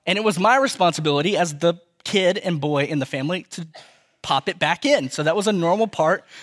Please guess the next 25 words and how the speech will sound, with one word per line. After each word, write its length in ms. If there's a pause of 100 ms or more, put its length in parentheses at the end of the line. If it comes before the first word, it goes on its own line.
(200)
of 120
my 160
childhood 560
was, 360 (140)
I 140
know, 240
it's 260
just 180
got 220
P 100
G 140
thirteen, 420
y'all. 200 (400)
Um, 600 (920)
and 200 (200)
I'm 100
just 160
telling 200
you 60
about 180
my 60
life, 520
okay? 340 (500)
Um, 640 (440)
anyways, 560